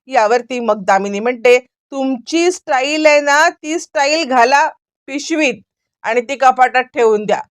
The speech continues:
मला अजिबात दाखवण्याची काही गरज नाहीये." असं म्हणत दामिनी एक प्रकारे त्याला इशारा देते की, "डायमंड नेकलेस दे, तो पिशवीत ठेव आणि माझ्या कपाटात आणून ठेव, मला दाखवू नकोस." पण महिपतला इकडे काही कळलंय, नाही कळलंय, अजून कळत नाहीये.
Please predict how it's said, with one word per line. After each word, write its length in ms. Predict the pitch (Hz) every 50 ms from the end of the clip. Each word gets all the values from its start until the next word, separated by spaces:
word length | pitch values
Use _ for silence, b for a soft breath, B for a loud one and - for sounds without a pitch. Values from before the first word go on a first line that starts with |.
| _ _ _ _ _ 226
मला 240 | 226 233 254 262 254
अजिबात 520 | 233 220 202 180 202 262 262 262 277 285 247 226
दाखवण्याची 600 | 240 233 233 - 269 247 240 233 240 240 254 240
काही 220 | - 247 233 254 233
गरज 380 | 226 233 226 226 226 220 208 190
नाहीये." 320 | 214 202 196 160 127 - - _ _ b b b b
असं 280 | - 214 202 - 262 285
म्हणत 280 | 285 254 269 277 240 214
दामिनी 440 | 208 190 196 202 208 226 240 285 226
एक 160 | 226 214 -
प्रकारे 300 | 240 226 226 233 226 226
त्याला 200 | 226 233 220 226 - -
इशारा 380 | 220 208 - - 254 254 269
देते 340 | 277 277 269 262 - 311 349 381 - _ _ _ _ _
की, 60 | 226 220
"डायमंड 520 | 196 208 202 202 202 202 202 208 214 208
नेकलेस 420 | 196 190 190 208 208 208 214 190 175
दे, 280 | 170 226 226 277 320 381
तो 180 | - - 247 233
पिशवीत 460 | 226 240 226 214 - 220 240 254 262 247 -
ठेव 140 | 320 294 302
आणि 120 | 294 285
माझ्या 260 | 285 269 233 233 254 240
कपाटात 380 | 247 240 233 247 240 233 240 - -
आणून 320 | - 214 214 220 247 277 285
ठेव, 220 | 262 320 320 339 359 349 b b b b -
मला 200 | 214 214 240 262
दाखवू 380 | 262 247 240 240 - 320 311 320
नकोस." 420 | 294 240 208 202 190 143 - - _ _ _ -
पण 160 | 285 330 330
महिपतला 560 | 294 285 320 330 311 320 320 330 330 349 403
इकडे 260 | 302 285 285 294 285 269
काही 180 | 285 285 294 285 -
कळलंय, 420 | 269 233 226 220 233 254 262 285
नाही 220 | 262 233 220 233 240
कळलंय, 340 | 226 247 240 233 240 240
अजून 260 | 226 214 202 226 226 220
कळत 340 | - 226 202 202 202 196 208
नाहीये. 320 | 208 190 185 175 175 156